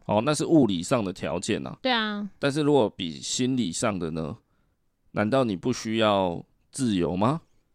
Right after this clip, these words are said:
Speaker 1: 你不需要放风吗？
Speaker 2: 那就是
Speaker 1: 但你看你的姐姐们、哥哥们，
Speaker 2: 嗯。
Speaker 1: 老是在，哦，打卡说去一个人去咖啡厅享受宁静的下午。
Speaker 2: 对。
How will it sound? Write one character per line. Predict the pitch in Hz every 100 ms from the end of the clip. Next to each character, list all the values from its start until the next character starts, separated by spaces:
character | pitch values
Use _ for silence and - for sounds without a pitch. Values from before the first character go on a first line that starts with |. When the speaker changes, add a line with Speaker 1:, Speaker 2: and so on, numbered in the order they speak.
| -
Speaker 1:
你 | 170
不 | 147
需 | 127 139 120
要 | 135 120 120 113 -
放 | 123 110
风 | 123 120
吗？ | 120 120 143 _ _ _
Speaker 2:
那 | 254 262
就 | 254
是 | 233 262 254 247
Speaker 1:
但 | 165 123
你 |
看 | 104 160 135
你 |
的 | 104
姐 | 101 107 98
姐 | 113
们、 | 107 104 98
哥 | 147
哥 | 143 147 151
们， | 143 113
Speaker 2:
嗯。 | 202 156 196 - _ _ -
Speaker 1:
老 | 110 101
是 | 139 131
在， | 131 120 107 135 _ _ _ _ _ _ _
哦， | - 87 - -
打 | 82
卡 | 107 - 92 -
说 | 98 98 98 -
去 | - 113 104
一 | 104
个 | 107 98
人 | 82
去 | -
咖 | 107 98 95
啡 | 98
厅 | 98 98 101 107
享 | - 62 -
受 | 104
宁 | 92 85 82
静 | 110 95
的 | 78
下 | - - -
午。 | - _ _
Speaker 2:
对。 | 226 202 190